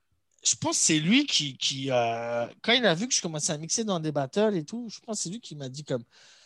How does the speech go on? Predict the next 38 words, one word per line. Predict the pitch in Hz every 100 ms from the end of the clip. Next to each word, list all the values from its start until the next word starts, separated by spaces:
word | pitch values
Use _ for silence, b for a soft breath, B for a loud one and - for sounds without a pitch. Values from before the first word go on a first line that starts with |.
| b b
ça | - 135
serait | - 151
cool, | - 311
comme, | - 143 120 185
là, | 180 220
il |
y | 160
a |
un | 139
créneau, | - - 190 196 240 262
là, | 226
il | 190
y |
a | 143
un |
truc | 139 240
qu'il | - 135
n'y | 131
a | 127
pas | 202
beaucoup | 202 196 185
de |
gars | 156 196
qui | - 160
font. | - 185 226 - b b b _
Tu | -
devrais, | 143 135 143 190 208
euh, | 156 131
tu | 123 135
devrais | 143 202
essayer | - 196
de |
faire | - - -
tes, | 139 127
tes, | - 123
tes | 117 120
propres | - 156 135 139
beats, | 123 156